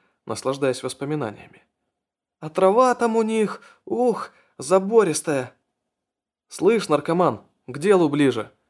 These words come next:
«Зря вы так, я за легалайз, это так, но наркотикам нет». «Ты не на митинге!» Швед снова рыкнул, чем заставил Пашу неприятно поежиться.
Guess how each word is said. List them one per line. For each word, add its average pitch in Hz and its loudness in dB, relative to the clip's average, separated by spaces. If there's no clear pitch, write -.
«Зря 247 4
вы 214 4
так, 202 -2
я 175 -2
за 208 -2
легалайз, 247 0
это 240 -2
так, 226 0
но 185 0
наркотикам 233 -2
нет». 190 -2
«Ты 196 0
не 220 4
на 233 6
митинге!» 165 -2
Швед 190 -2
снова 117 -4
рыкнул, 160 -2
чем 196 -4
заставил 156 -2
Пашу 151 -2
неприятно 120 -4
поежиться. 147 -6